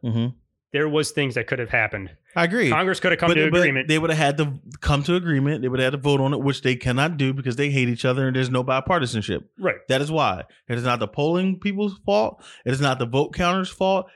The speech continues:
Speaker 1: It is the, it is the fault of your elected official. So all you Republicans who are pissed off at the, at the vote count, go talk to your Republican official that you elected, because they can't work with the Democrats.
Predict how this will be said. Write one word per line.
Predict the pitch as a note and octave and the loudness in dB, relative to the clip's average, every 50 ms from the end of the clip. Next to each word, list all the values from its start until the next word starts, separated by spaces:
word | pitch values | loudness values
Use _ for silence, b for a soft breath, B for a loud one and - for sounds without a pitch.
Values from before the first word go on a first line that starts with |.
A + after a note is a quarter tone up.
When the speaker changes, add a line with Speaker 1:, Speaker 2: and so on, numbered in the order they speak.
| B B | B B
Speaker 1:
It | C3 C3+ | -4 -2
is | D3 D#3 D#3 | -2 -2 -2
the, | E3 D3+ C#3+ - - | -4 -6 -6 -4 -2
it | C#3+ C#3+ | 0 0
is | D3+ D#3 | 0 -2
the | D#3 F3 | -4 -6
fault | - - E3+ D3+ D#3 - - | -4 0 0 2 2 0 0
of | B2 B2+ C3 | -2 -2 0
your | C#3 D3 D3+ C3 | 0 0 0 0
elected | C3+ C#3 C3+ B2+ B2+ B2+ - D3 C#3+ | 0 0 0 0 0 0 -2 -2 -2
official. | C#3+ C#3 - D3 B2+ - F#2+ D#2 D2 B B B B B | -2 -2 -2 -4 -4 -4 -6 -8 -8 B B B B B
So | - C#3+ B2 | -2 -2 0
all | G#2+ A#2+ C3+ | 2 2 2
you | D#3 F3 | 2 0
Republicans | F#3 G3 F#3+ - G#3 G3+ G3+ G3 G3+ G3 F3+ | -2 -2 -2 -2 -2 -2 0 0 -2 0 0
who | G3+ G3 | 0 0
are | F#3 | -2
pissed | F#3+ - - G#3 G#3 - - | -2 -2 -2 -2 -2 0 -2
off | F#3+ F#3+ F#3 G3 | -2 0 0 -2
at | F#3+ G3 | -2 -2
the, | F#3+ F#3 - | -2 -2 -2
at | F#3 F#3 | -4 -2
the | - G3 | -2 -4
vote | F3+ D#3+ G#3+ A3+ - - | -2 0 0 0 0 0
count, | - D#3 C#3 C3+ C3+ - B B B B B | -2 -2 0 -2 -2 -4 B B B B B
go | - C#3 C#3+ | -2 -2 -2
talk | - - E3 E3+ F#3 F#3 F#3 | 0 0 0 0 0 -2 -2
to | |
your | F#3+ F#3 F3+ | -2 0 0
Republican | F3+ F3 E3 - F#3 F#3+ G3+ G3 G3 | -2 -2 -2 -2 -2 -2 -2 -2 -2
official | G3 G3 A#3+ A#3+ - G3+ F#3 | -4 -2 -4 -4 -2 -2 -2
that | E3+ F3 E3 | -2 -2 -2
you | F#3+ G#3 | -2 -2
elected, | G#3+ A3 A#3+ B3+ B3 B3 - D3+ A2+ | 0 0 0 -2 -2 0 -2 -4 -2
because | B2+ C3 C3 A#2+ A2+ | -2 -4 -4 -2 0
they | B2+ C#3+ F#3+ G3+ | 0 0 0 -2
can't | - - A#3 A#3 A3+ E3+ | -2 -2 0 0 0 0
work | F#3+ G#3+ G#3+ - | -2 -2 -4 -4
with | G#3 G3 | -10 -10
the | G3 | -8
Democrats. | F#3+ B3 B3 A3 - C3 A#2 F2 - - - - | -4 -4 -4 -2 -2 -4 -4 -6 -6 -10 -18 -20